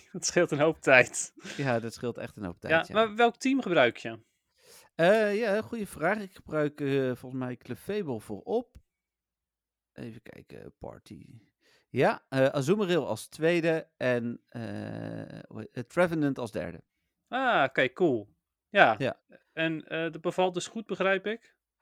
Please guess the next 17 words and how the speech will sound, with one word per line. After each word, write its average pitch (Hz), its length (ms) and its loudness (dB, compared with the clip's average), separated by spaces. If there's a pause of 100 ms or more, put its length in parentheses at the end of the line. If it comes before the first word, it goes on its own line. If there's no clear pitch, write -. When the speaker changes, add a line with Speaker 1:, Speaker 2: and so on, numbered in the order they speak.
(240)
Speaker 2:
Ja, 139 340 6
ik 131 160 -4
ben 165 220 2
vooral, 160 680 2
merk 151 300 0
ik 139 200 -8
dat, 131 440 -2
eh, 110 460 -4
gras 196 380 -2
is 156 100 -4
ook 160 120 -2
een 190 100 -6
beetje 170 260 -4
mijn 143 180 -4
zwakte 131 600 -4
met 170 220 -6
momenten. 165 560 -6